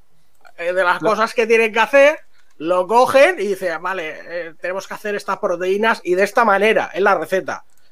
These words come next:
Speaker 1: Tenemos que hacer la pro-, ah, vale, venga, chicos, trabajar". ¿Vale?
Speaker 2: En, en, en, en la vida así, ¿esos son los que corrían mucho, que eran como papelicos, o esos son otros? O sea, la
Speaker 1: No, eh, no, en la vida es así, eso eran las neuronas.
Speaker 2: Ah, vale, vale.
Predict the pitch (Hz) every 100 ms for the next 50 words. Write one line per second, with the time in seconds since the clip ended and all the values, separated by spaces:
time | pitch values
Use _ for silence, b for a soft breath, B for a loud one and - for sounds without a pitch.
0 | - 156 185 202 185 185 202 196 196 202
1 | 214 208 208 196 240 220 254 233 180 -
2 | 196 196 247 220 - - - - - 160
3 | 170 160 160 165 170 151 160 156 151 151
4 | 175 220 208 - 226 247 220 - 147 147
5 | 143 135 156 160 180 151 - 135 127 123
6 | 214 220 - 233 151 135 - 131 113 117
7 | 107 160 156 143 135 190 180 165 165 170
8 | 185 175 165 170 202 202 196 202 190 202
9 | 196 190 180 151 127 127 135 120 - -
10 | - 127 127 117 113 110